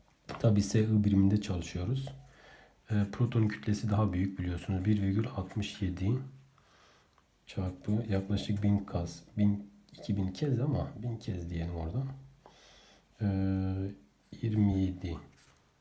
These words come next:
bölü sıfır nokta sıfır, uzaklığımız değişmiyor. Çarpı on üzeri eksi dokuzun karesi.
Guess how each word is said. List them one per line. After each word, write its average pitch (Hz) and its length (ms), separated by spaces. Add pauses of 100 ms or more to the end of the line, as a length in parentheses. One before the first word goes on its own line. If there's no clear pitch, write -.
(320)
bölü 95 380 (720)
sıfır 135 320
nokta 95 280
sıfır, 104 320 (200)
uzaklığımız 98 560
değişmiyor. 107 720
Çarpı 95 400
on 101 100
üzeri 98 340
eksi - 300 (960)
dokuzun 120 320
karesi. 85 440